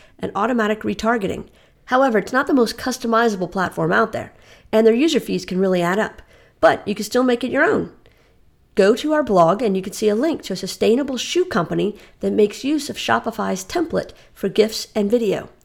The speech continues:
Shopify is great for smaller companies, startups, and existing companies that are just venturing into e-commerce. The next option is Magento.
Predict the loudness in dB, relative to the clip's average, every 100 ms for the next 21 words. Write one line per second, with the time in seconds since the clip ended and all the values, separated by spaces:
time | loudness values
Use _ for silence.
0 | _ _ _ 2 4 4 2 2 2 2
1 | 0 0 -6 -2 2 2 2 0 0 0
2 | -2 -4 -12 -18 -4 2 4 4 0 -4
3 | -12 _ _ -20 _ 0 2 2 0 0
4 | 0 -2 -2 0 0 0 -2 -4 -4 -2
5 | -4 -4 0 0 2 0 0 -2 -4 -4
6 | -6 -8 -6 -6 -6 -6 -10 -12 _ _
7 | _ _ _ -8 0 2 2 -2 -4 -4
8 | -2 -2 0 -2 0 -2 -2 -6